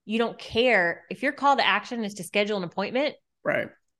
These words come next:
Speaker 1: and they're not taking any action on that post, they're not liking, commenting, but they pick up the phone, cool.
Speaker 2: That's fine.
Speaker 1: But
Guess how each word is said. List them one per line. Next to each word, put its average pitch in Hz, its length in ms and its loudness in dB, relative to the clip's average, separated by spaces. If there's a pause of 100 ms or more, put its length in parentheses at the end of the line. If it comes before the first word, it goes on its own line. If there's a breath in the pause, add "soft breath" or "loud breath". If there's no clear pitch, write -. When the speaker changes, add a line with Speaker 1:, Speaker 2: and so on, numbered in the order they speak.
(140)
Speaker 1:
and 208 180 2
they're 214 140 4
not 226 220 2
taking 208 360 -2
any 190 240 -2
action 185 360 -2
on 190 120 -4
that 175 140 -6
post, 175 300 -4
they're 165 80 -8
not 151 180 -6
liking, 180 380 0
commenting, 175 540 -6
but 165 100 -8
they 160 100 -6
pick 190 220 -6
up - 100 -10
the 180 60 -18
phone, 262 540 0
cool. 427 580 4 (160)
Speaker 2:
That's 151 160 0
fine. 185 300 4 (600)
Speaker 1:
But 311 560 4